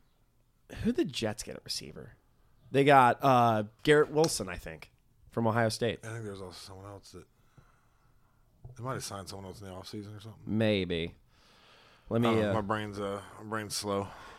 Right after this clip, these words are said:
Speaker 1: Yeah, dude, we had, uh, we had some long weekends, didn't we?
Speaker 2: Yeah. And then I was, uh, like I said, I was up pretty late last night.
Speaker 1: Yes, you were. Uh, let's see the Jets depth chart. I, I think they got Garrett Wilson.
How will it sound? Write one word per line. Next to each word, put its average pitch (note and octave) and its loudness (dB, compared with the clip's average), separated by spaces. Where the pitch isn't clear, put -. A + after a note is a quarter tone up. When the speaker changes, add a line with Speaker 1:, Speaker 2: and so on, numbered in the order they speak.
Speaker 1:
Yeah, C3+ 10
dude, B2 6
we C#3+ 6
had, C3+ 8
uh, A2+ 4
we B2+ 4
had B2+ 4
some A#2 0
long B2+ 4
weekends, G#2+ -2
didn't G#2 -2
we? E2+ -4
Speaker 2:
Yeah. F#2 -6
And G#2 -12
then G2 -8
I F#2 -6
was, G2 -6
uh, F#2+ -6
like G2 -14
I - -16
said, F#2 -8
I F#2+ -6
was G2 -6
up G2 -6
pretty G2 -2
late F#2 -4
last F2 -12
night. F#2+ -14
Speaker 1:
Yes, F#2+ 2
you F#2+ 2
were. G2+ 4
Uh, G#2+ 6
let's A2 0
see A2+ -2
the G2+ -2
Jets G#2 0
depth F#2+ -4
chart. F2+ -4
I, F2+ -2
I A2+ -4
think F#3+ 0
they F3+ 4
got G#2+ 4
Garrett G2+ 0
Wilson. F#2 -2